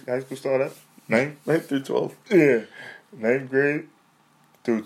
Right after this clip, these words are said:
Speaker 1: through twelfth grade.
Speaker 2: I didn't have a girlfriend
Speaker 1: I'm
Speaker 2: all through high school.
Speaker 1: Nah, I had, like, three girlfriends, bro.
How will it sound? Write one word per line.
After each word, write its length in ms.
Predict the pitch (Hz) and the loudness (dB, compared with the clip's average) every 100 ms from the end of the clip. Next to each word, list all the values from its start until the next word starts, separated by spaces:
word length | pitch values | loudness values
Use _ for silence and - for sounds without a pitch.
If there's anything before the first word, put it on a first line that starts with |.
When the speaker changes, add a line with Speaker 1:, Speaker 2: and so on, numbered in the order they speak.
| - | -8
Speaker 1:
through 140 | 107 | -12
twelfth 340 | 104 120 113 113 | -6 0 0 0
grade. 120 | 113 | -2
Speaker 2:
I 60 | 120 | 0
didn't 120 | 175 | 0
have 120 | 175 | 0
a 40 | 143 | -2
girlfriend 280 | 143 123 | -2 0
Speaker 1:
I'm 120 | 120 107 | 2 4
Speaker 2:
all 180 | 104 | 4
through 200 | 98 98 | 2 -2
high 100 | 92 | -2
school. 260 | - - - _ _ _ _ | -4 -12 -18 _ _ _ _
Speaker 1:
Nah, 120 | 127 127 | -14 -10
I 120 | 135 | -4
had, 200 | 143 139 | 0 0
like, 220 | 87 80 | -2 -8
three 160 | 101 98 | -8 -6
girlfriends, 500 | 87 87 - 80 73 | -6 -8 -8 -16 -16
bro. 220 | 73 78 | -16 -12